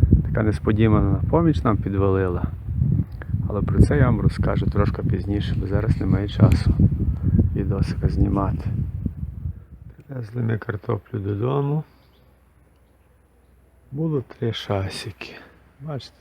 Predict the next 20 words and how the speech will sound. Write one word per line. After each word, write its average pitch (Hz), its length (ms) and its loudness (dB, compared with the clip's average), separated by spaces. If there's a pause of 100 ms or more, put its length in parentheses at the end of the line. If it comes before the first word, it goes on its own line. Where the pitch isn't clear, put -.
така 113 380 -10
купа. 175 500 -2 (1200)
Трохи 135 400 -2
в 110 80 -2
мішках. 127 720 -2 (2750)
Такий 120 200 -8
шасик 110 460 -6
грузили, 120 520 -2
скільки - 400 -8
могли. 101 440 -2 (560)
Мішків 131 400 -6
не 107 120 -2
рахували, 156 500 -4
бо 143 160 -4
не 143 100 -4
було 135 300 -4
коли. 131 420 -4 (640)
Взагалі-то 127 600 -2
ми 113 200 0 (1200)
планували, 113 680 0